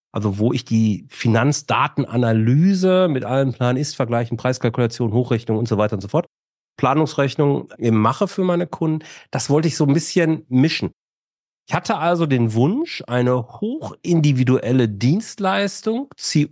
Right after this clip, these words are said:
zu erbringen. Und das war jetzt der, der besondere Punkt, die auf der einen Seite so aufgebaut ist, dass ich mich selbst perspektivisch mehr und mehr rausnehmen kann,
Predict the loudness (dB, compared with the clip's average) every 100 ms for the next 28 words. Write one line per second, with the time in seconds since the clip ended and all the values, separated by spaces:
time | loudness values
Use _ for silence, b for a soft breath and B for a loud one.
0 | -4 0 2 2 0 0 2 2 2 0
1 | 0 -2 -2 0 0 0 -2 0 0 -2
2 | -4 -4 -2 0 2 2 0 -2 -2 -2
3 | -2 -6 -10 _ _ _ _ _ -8 0
4 | 2 4 2 0 -2 -4 -2 -2 -2 -2
5 | 0 0 -2 0 0 2 0 0 0 0
6 | -2 -8 _ _ _ _ _ -2 0 0
7 | 0 -2 0 -2 0 0 0 -4 -6 -4
8 | -4 -6 -4 -4 2 2 4 0 -4 -2
9 | 0 2 2 4 2 0 -8 -14 _ -4
10 | -4 -4 -6 -4 2 2 4 2 0 -6
11 | _ _ _ 0 2 2 0 0 0 2
12 | 2 0 -2 0 2 0 0 0 2 0
13 | -2 -4 -4 -2 -4